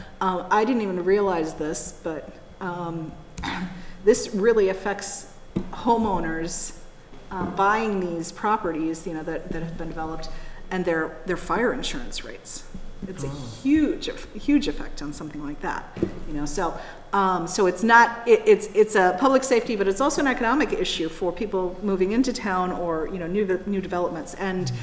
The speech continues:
Speaker 1: um, and planning board has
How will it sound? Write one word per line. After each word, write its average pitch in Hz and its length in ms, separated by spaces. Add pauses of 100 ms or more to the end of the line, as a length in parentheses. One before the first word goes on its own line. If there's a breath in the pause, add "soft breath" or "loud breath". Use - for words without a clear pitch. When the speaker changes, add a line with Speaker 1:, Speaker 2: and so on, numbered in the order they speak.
(360 loud breath)
Speaker 1:
um, 180 400 (440)
and 208 120
planning 254 340
board 196 240
has 185 520